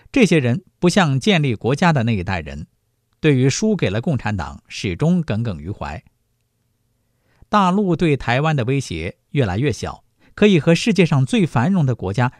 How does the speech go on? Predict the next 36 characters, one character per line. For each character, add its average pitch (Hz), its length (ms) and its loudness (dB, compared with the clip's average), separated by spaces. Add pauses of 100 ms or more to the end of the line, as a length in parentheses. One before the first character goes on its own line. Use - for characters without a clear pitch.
进 185 140 2
行 151 180 2
更 160 260 0
多 190 120 2
的 160 100 2
贸 156 260 2
易。 85 220 -14 (320)
对 147 160 2
于 104 200 -2 (100)
美 117 260 -2
台 110 240 -2
关 151 260 -2
系 127 140 -4
的 78 100 -8
焦 175 260 0
虑， 202 220 0 (260)
所 185 300 4
有 208 180 4
这 139 120 0
些 135 120 0
因 147 220 0
素 117 280 -8 (220)
都 240 200 6
会 202 180 2
使 123 160 -2
台 101 240 -2
北 85 280 -6 (120)
采 90 220 -6
取 - 280 -14
更 101 200 -4
加 82 180 -6
宽 156 320 -4
容 95 160 -6
的 78 80 -10
态 82 220 -8
度， 76 180 -14